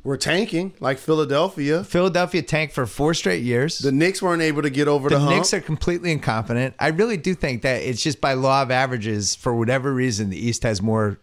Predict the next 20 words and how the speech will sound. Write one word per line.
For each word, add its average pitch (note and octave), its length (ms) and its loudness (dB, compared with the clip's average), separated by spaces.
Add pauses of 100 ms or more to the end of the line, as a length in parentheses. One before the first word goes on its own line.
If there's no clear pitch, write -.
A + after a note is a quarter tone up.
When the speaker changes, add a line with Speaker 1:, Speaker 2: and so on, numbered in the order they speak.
(300)
Speaker 2:
sucky - 380 -2
teams D#3+ 300 -4
'cause A#2 180 -4
they've E3 160 -2
had F#3 200 -2
more A#2+ 160 -2
lottery G#2+ 360 0
picks. - 420 -4 (960)
In D#3 80 4
the D#3 80 6
Speaker 1:
It's C#3+ 60 2
Speaker 2:
West A3+ 240 2
right A3 120 -4
now, C#3+ 140 -2
if A#2+ 120 -6
you C#3+ 60 0
look G3+ 140 -2
at F3 80 -2
the C3 80 2
West, C#3 500 -2